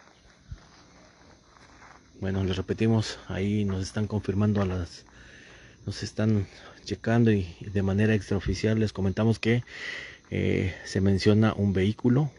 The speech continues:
una camioneta, les mencionábamos el, el Nissan March, se menciona una camioneta Ford, Ford Bronco, eh, una persona detenida, todo esto extraoficial, eh, hasta el momento, en este momento en vivo,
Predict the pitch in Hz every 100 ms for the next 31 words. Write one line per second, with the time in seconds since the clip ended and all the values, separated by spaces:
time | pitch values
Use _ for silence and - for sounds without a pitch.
0 | 101 98 98 90 90 95 113 - 135 101
1 | 92 90 92 104 104 98 85 80 - 92
2 | 90 90 104 - 95 104 - - - -
3 | - - - - 98 95 107 104 104 -
4 | 90 92 104 107 - 113 110 107 - -
5 | 123 170 - - - - _ - 107 -
6 | _ _ - - _ _ - 104 117 123
7 | 156 - _ _ - 95 95 92 90 -
8 | 104 110 110 104 101 90 - 117 113 95
9 | 95 107 120 - 117 117 120 - 92 90
10 | 104 98 104 - 98 - 95 95 98 113
11 | 110 101 101 104 95 104 - 92 107 123
12 | 127